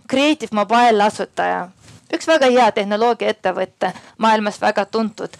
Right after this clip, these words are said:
Et tegelikult ta hakkas arendama oma ettevõtet Narvas.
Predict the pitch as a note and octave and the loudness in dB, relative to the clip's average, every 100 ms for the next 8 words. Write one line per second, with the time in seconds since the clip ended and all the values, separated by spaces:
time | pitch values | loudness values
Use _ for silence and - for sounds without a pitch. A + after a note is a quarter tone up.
0 | - - - C4 - F4+ E4 A#3 A3+ - | -14 -14 -6 -6 0 2 2 0 -4 0
1 | A3+ C4 C4 C#4+ D4 A#3+ G3 G3+ G#3 A3 | 2 2 0 2 2 2 -2 0 0 0
2 | G#3 A3 C#4+ - F#3+ F#3 F#3 F#3 - - | 2 2 0 0 -2 -2 -4 -6 -6 -4
3 | A#3 B3 G#3+ F#3 - - | 2 2 2 -2 -8 -12